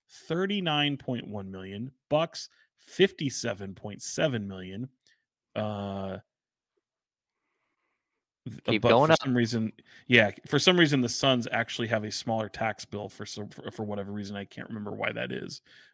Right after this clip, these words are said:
Speaker 1: Uh, they, they're in third. They have a, the luxury tax space is negative twenty-one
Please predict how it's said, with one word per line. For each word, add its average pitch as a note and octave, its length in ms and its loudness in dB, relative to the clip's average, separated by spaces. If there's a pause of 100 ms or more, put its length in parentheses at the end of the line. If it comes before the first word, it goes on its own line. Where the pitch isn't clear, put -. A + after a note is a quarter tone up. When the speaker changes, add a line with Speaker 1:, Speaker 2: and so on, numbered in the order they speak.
Speaker 1:
Uh, G2+ 340 0
they, A#2+ 180 6
they're A#2 340 4
in G#2+ 260 0
third. A#2 560 2 (260)
They B2 120 6
have A#2+ 180 8
a, A2 240 0 (300)
the A#2+ 100 4
luxury C3+ 340 4
tax - 360 0
space C3 560 4
is G#2+ 180 -4
negative A2 420 0
twenty-one G#2+ 720 -6